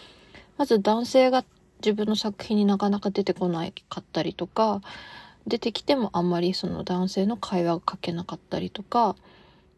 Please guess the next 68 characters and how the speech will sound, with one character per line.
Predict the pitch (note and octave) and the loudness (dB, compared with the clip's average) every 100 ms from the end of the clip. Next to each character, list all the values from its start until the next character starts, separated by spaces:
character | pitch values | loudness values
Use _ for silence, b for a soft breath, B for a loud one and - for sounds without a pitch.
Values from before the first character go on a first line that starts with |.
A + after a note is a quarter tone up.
| _ _ _ _ _ _ _ _ _ _ _ _ - | _ _ _ _ _ _ _ _ _ _ _ _ -6
も | |
っ | B3 | 0
と | G#3+ | 0
言 | |
う | G#3+ | 4
と | C#4 G3+ | 4 4
男 | G#3+ C4 | 2 2
性 | C4 | 2
だ | A3 G3+ | 2 4
け | D#4+ | 4
の | A#3+ | 2
会 | - G3+ | 4 6
話 | F#3+ G3 | 8 8
劇 | F3 F3+ | 6 0
な | E3+ | -2
ん | |
て | - F#3 | -2 -2
書 | - | -2
け | - G3 | 2 2
な | F3 - | 2 0
い | - | -4
み | G3 | -6
た | - | -6
い | F#3+ | -6
な。 | G3 - B B B _ _ _ _ - - | -8 -10 B B B _ _ _ _ -10 -2
ま | |
あ、 | A3+ | 0
そ | D4 | 4
う | - | 4
い | |
う | |
ち | E4 | 2
ょ | |
っ | - | 2
と | F#3+ | 4
な | F#3 | 4
ん | |
か | F#3+ | 0
そ | F3 F3 | -4 -2
の | |
男 | F3+ A3+ B3+ | 0 0 2
性 | C#4 C#4 | 2 2
会 | C#4 C4+ | 4 4
話 | C4 | 4
劇 | C4 - | 0 0
コ | - | 0
ン | A#3+ | 2
プ | - | 2
レ | B3 | 2
ッ | |
ク | - | 2
ス | - | -2
み | E3+ | 2
た | |
い | E3+ | 2
な | |
の | E3 | 0
が | D3 | -4
あ-、 | - _ _ _ | -6 _ _ _
あ | - | -16
っ | - | -16
て、 | _ - D#3 E3 G3 B B B B B B B - G3+ | _ 4 4 4 -4 B B B B B B B 0 2
そ | A#3+ | 6
れ | B3+ C4 C4+ C4 C4+ C4+ C4+ | 8 10 8 8 8 8 8
を | C4+ C4+ G#3+ G3 B B B - | 8 8 8 4 B B B -14
す | - G3 | -6 0
ご | A3 | 4
く、 | B3+ | 4